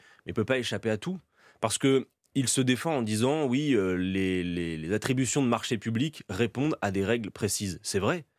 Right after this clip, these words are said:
On peut néanmoins, malgré ça, constater que, euh, l'un des principaux intéressés, en l'occurrence la personne qui est chargée de contractualiser entre l'État et McKinsey pour, euh, ces contrats de cabinet de conseil,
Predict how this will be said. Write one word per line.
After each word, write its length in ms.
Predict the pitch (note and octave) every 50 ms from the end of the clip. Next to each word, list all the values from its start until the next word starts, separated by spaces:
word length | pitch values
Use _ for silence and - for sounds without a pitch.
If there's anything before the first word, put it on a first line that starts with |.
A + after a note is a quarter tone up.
| _ _ _ _ -
On 80 | A#2+ B2
peut 160 | G#2+ D3+ D#3+
néanmoins, 420 | D3 B2+ A#2 A2+ A2 A2+ C#3 F#3+
malgré 360 | D#3+ A#2 A2 G#2 G2+ G2 G2 F#2
ça, 220 | - D3 E3 F3 -
constater 640 | - C3+ A#2+ - - A2 G2 - C3 D3+ F#3+ G#3 - _ _ _ _ - - _ _ -
que, 80 | - C3+
euh, 320 | C3+ C#3 C#3 B2 A2 G#2
l'un 160 | G2+ A2 C3
des 100 | C3 B2
principaux 560 | A2+ - - A2+ - - A2+ F#2+ - B2 A#2 G#2+
intéressés, 500 | A2 G2 - F#2+ F#2 G2 F#2 - F3+ F#3+
en 100 | D#3+ A2+
l'occurrence 480 | G#2 G#2 - A#2 A2+ A#2 A#2+ A2 -
la 80 | G#2 F2+
personne 440 | - A2+ - - - C3 B2+ B2+ A2
qui 80 | -
est 40 | F#2+
chargée 460 | - - B2 G#2 G2 G2+ A#2 A#2 A#2+
de 80 | G2 F#2
contractualiser 920 | - - C3 A#2+ - C#3 - - - - B2+ A#2 A#2 A#2 A2+ A#2 B2+ A#2+
entre 240 | G2+ G2+ - - G2+
l'État 340 | G2 G#2 F#2 - A#2+ A2 G#2
et 40 | F#2+
McKinsey 640 | G2+ G2+ - - - G#2+ G#2 - - A#2+ A#2 A2 - _ _ - - _ _ _ _ _ -
pour, 400 | - C#3 C#3 B2+ - - - - -
euh, 180 | F#2+ F#2+ F2+ F2
ces 160 | F2 - G2+
contrats 440 | - - G#2 F#2 - - A2+ A2 G#2
de 80 | F#2 F2+
cabinet 320 | - G#2 G2 G2 F#2+ G2
de 80 | - -
conseil, 440 | - F#2+ - - C#3+ E3 F3+ F3